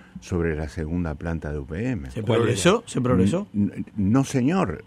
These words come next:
Speaker 1: Eh, el viaje no tenía <laughs> nada que ver con, con el acuerdo. El acuerdo, eh, la búsqueda de este acuerdo, que ojalá se concrete, tiene toda una metodología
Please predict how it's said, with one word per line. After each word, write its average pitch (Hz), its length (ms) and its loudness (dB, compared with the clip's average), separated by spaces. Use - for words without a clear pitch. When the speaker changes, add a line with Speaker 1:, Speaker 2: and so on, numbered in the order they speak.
Speaker 1:
Eh, 87 420 -6
el 92 140 0
viaje 139 280 0
no 127 120 2
tenía 113 400 -2
<laughs> 123 40 -2
nada 117 280 0
que 78 160 0
ver 107 380 2
con, 82 260 -2
con - 280 -4
el 85 140 2
acuerdo. 82 560 -2
El 90 160 2
acuerdo, 127 640 2
eh, - 160 -16
la 87 200 -8
búsqueda 92 500 2
de 82 60 -2
este 80 140 -6
acuerdo, 110 440 -4
que 80 80 -10
ojalá 76 360 -8
se 82 140 -12
concrete, 101 720 -10
tiene 107 320 2
toda 135 240 0
una 143 220 -2
metodología 90 1080 -4